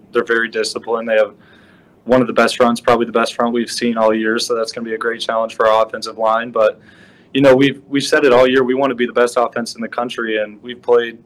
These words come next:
top three, top four defenses in the country. So we love it. We love the challenge, and we're excited to be able to go up and compare ourselves to the best defense, one of the best defenses in the country. And like I said, they're, they're a very disciplined, very well coached defense. They tackle well. They play their scheme very well. So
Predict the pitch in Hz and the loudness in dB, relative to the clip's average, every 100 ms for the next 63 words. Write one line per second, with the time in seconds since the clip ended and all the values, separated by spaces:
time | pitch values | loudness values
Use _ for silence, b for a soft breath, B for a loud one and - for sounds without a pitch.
0 | - 120 113 - 117 120 117 117 - 123 | -2 0 0 -4 -12 -10 -4 -4 -2 -2
1 | 123 117 120 117 123 117 113 107 120 117 | -2 -6 -10 -10 -10 -12 -12 -6 -4 -4
2 | 123 107 - 113 107 104 b b b b | -8 -8 -2 0 0 -2 b b b b
3 | 131 139 117 123 110 131 123 120 117 120 | 0 2 4 2 2 0 4 4 4 0
4 | - 117 120 120 117 113 110 104 B B | 2 2 2 0 -2 -4 -4 -8 B B
5 | B 131 127 135 123 120 123 120 120 117 | B 2 4 4 2 4 4 4 4 4
6 | 120 120 110 - 107 123 117 113 123 120 | 2 -2 -6 -10 -2 0 0 2 0 0
7 | - 113 113 117 - 117 117 117 113 117 | -4 -8 -6 -6 -8 -8 -4 -4 -6 -10
8 | 113 113 113 113 120 117 113 110 110 110 | -6 -2 -2 -4 -8 -8 -10 -14 -14 -8
9 | - 113 - 123 120 107 107 - b b | -6 -6 -4 -2 0 -2 -6 -12 b b
10 | b b 131 127 123 135 123 131 131 127 | b b 0 4 4 4 2 4 4 0
11 | 123 123 117 120 120 120 120 120 123 123 | 0 2 2 2 0 0 0 -2 -6 -4
12 | 120 123 117 117 117 120 117 117 117 117 | -4 -4 -6 -2 2 2 2 0 0 -2
13 | - - 117 113 117 113 120 117 - 110 | -2 0 0 0 -10 -8 -8 -6 -6 -6
14 | 110 113 113 117 113 113 113 110 123 117 | 0 0 0 -2 -2 -2 -2 -2 -2 -2
15 | 110 - 117 113 110 110 113 110 110 117 | -4 -8 -10 -12 -4 -4 -2 0 2 2
16 | 117 113 110 | 0 2 0